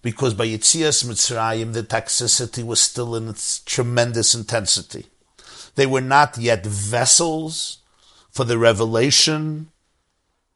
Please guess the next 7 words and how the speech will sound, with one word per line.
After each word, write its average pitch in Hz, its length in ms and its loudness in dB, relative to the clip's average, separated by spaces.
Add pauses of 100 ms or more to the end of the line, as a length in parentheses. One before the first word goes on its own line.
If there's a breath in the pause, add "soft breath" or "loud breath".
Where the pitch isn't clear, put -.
(300)
that 117 480 0
in 170 380 4
them 135 320 4
and 110 180 -6
through 143 360 -2
them, 175 400 -4 (1700)
the 113 280 -4